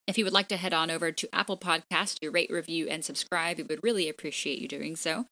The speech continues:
And you can email feedback and ideas or just say hi at workplacepod at gmail dot com.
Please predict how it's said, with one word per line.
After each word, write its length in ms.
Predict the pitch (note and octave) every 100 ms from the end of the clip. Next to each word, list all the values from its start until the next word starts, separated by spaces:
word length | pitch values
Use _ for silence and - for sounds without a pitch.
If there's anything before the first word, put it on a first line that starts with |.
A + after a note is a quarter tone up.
| _ _ _ _
And 160 | B3 B3+
you 40 |
can 160 | C4 A#3+
email 240 | A#3+ A#3+
feedback 520 | A#3 C#4+ B3+ B3 A3+
and 80 | F#3+
ideas 560 | E3+ E3+ G#3 G3+ G3+ F#3+
or 100 | F3+
just 220 | G#3+ -
say 140 | G#3
hi 480 | G3 F3+ E3 E3 E3+ E3
at 180 | D#3+ -
workplacepod 840 | A3 - G3 F#3+ - D#3+ D3+ -
at 180 | D3+ -
gmail 400 | - E3+ E3+ E3
dot 240 | D#3 D3 -
com. 320 | C#3 G#2+